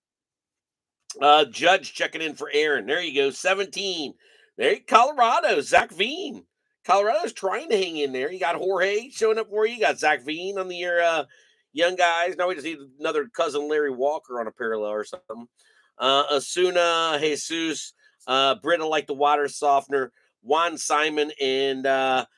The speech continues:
Juan Alonso. Juan Alonso. This isn't me, Soto. <laughs> Oh, shit, Finn. All right, so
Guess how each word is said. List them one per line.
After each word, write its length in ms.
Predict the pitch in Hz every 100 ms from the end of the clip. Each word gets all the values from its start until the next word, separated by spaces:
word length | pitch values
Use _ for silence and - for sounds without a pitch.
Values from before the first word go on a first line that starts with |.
| _ _
Juan 480 | 101 127 151 175 190 - _ -
Alonso. 800 | 135 127 123 131 196 208 226 247 466 339 208
Juan 320 | 123 131 139 135
Alonso. 760 | 117 101 104 120 135 165 233 247 _ _ _ _ _ _ _ _ _ _ _ _ _ _ _ _ _ _
This 200 | - -
isn't 360 | 113 107 113 98
me, 160 | 107 104
Soto. 520 | - 104 107 113 110 - _ _ -
<laughs> 560 | - 453 - 277 311 269 - 269 _ _ _ _ - - - - - _ _ _ _ _ _ _ _ _ _ _ _
Oh, 520 | 113 127 131 123 117
shit, 420 | 113 - 110 107
Finn. 320 | - 104 98 104
All 120 | 185
right, 200 | 151 -
so 140 | 127